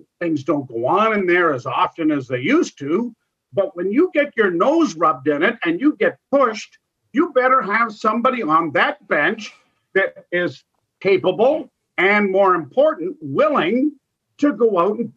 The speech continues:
push back. And so Bogosian, Muzzin, and now Simmons, and to an extent Joe Thornton, are people that will push back. You don't want Nylander, you don't want Marner, you don't want Matthews.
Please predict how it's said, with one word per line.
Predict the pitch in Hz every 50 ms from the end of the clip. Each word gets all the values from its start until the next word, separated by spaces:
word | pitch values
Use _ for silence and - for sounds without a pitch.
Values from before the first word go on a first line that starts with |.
| _ -
push | 220 233 226 - - -
back. | 254 294 403 415 392 - - - _ _ _ _ _ _ _ _ _ _ _ _ _ _ _ -
And | 190 202 196 -
so | - 208 180
Bogosian, | 143 180 180 147 131 175 190 202 220 214 - 214 254 262 254 285 302 - _ _ _ _ _ 127
Muzzin, | 127 135 156 185 208 214 196 214 254 269 262 254 254 - - _ _ _ _ _ _ _ _ _ _ _ _ _ _ _ -
and | 147 160 156 160
now | 160 156 151
Simmons, | 131 - - - 196 196 214 247 269 269 277 294 - - _ _ _ _ _
and | 233 240 214
to | 226 214 202
an | 190 160
extent | 170 143 131 - - 202 190 190 165 135
Joe | 127 175 170 170 165 151 - -
Thornton, | 131 127 147 151 - 214 247 262 294 302 - _ _ _ _ _ _ _ _
are | 180 185 202 220 214 - _ _ _ _ _ _ _ -
people | 208 208 208 214 233 240 202
that | 170 190 190 185 - 208
will | 226 214 180 160 185 247 - - - _ _ _
push | 214 226 233 226 220 - - _ _ _ _ -
back. | - 208 202 175 143 - - - _ _ _ _ _ _
You | 294 294 220
don't | 208 262 269 277 -
want | 220 220 208 220 - - 160
Nylander, | 165 175 175 165 156 147 143 143 143 151 190 202 202 175
you | 175 170
don't | 202 220 240 240
want | 247 233 - - - -
Marner, | 180 160 165 156 143 135 139 170 214 233
you | 233 226 -
don't | - 196 220 240 -
want | 247 247 262 302 302 - 175
Matthews. | 160 165 180 165 - - - _ 117 120 160 202 240 226 208 -